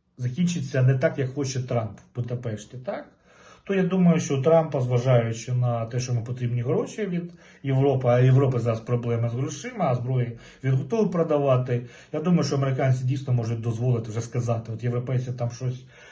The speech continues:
а, мнуться, так би мовити, не можуть ніяк вирішити, що робити з,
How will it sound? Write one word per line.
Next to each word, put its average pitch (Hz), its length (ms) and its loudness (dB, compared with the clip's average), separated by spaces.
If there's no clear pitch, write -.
а, 117 280 4
мнуться, 165 480 2
так 143 180 -2
би 127 80 2
мовити, 123 400 2
не 135 80 2
можуть 135 240 2
ніяк 131 220 4
вирішити, 143 360 -2
що 135 140 -2
робити 127 420 2
з, 107 360 -10